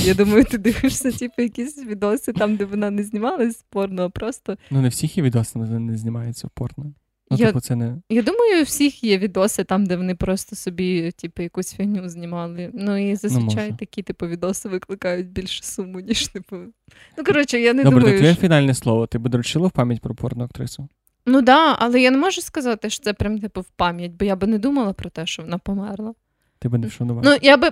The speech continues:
Speaker 1: я би подумала перед тим і після того <laughs> в
Speaker 2: Добре,
Speaker 1: процесі.
Speaker 2: я зрозумів. Добре, дякую тобі за відповідь.
Speaker 1: <laughs> Будь ласка. Тепер я можу вибрати своє якесь запитання,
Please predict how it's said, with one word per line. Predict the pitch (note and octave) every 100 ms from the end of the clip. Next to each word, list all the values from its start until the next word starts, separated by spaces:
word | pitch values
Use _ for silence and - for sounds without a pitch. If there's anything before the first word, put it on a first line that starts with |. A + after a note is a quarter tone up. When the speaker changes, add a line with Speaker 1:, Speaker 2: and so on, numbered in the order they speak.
| -
Speaker 1:
я | - A#3+
би | D#4
подумала | C#4 B3+ C4 B3
перед | A#3 C#4 G4 -
тим | B3
і | A#3
після | A3 G#3+ - F#3
того | - F#3 A3 G#3
<laughs> | - F#3+ -
в | F#3
Speaker 2:
Добре, | C3 A#2 A#2
Speaker 1:
процесі. | F3 B2 - - -
Speaker 2:
я | D3
зрозумів. | B2 A#2 A2+ A2+ A2+ _ _ G4 G#4+ D#4+
Добре, | A#2+ A#2
дякую | A#2+ A#2+ - A#2+
тобі | -
за | B2
відповідь. | A#2 - B2 B2+ D4+ E4
Speaker 1:
<laughs> | C#4+ - _
Будь | A3
ласка. | G3+ F#3+ - - D4+ - B3+ - A#3+ - - _ - - _ _ _ - D#4+ - _ _ _ _ _ _
Тепер | A3 A3 G#3+
я | A3+ F#3+
можу | A#3 C#4+ C#4+ D#4
вибрати | D#4 C4 F#4 F#4
своє | F4 - D4 C#4+ D4 E4 E4+ E4+
якесь | D#4 E4 D#4
запитання, | D4 C4 - B3 E4+ F4+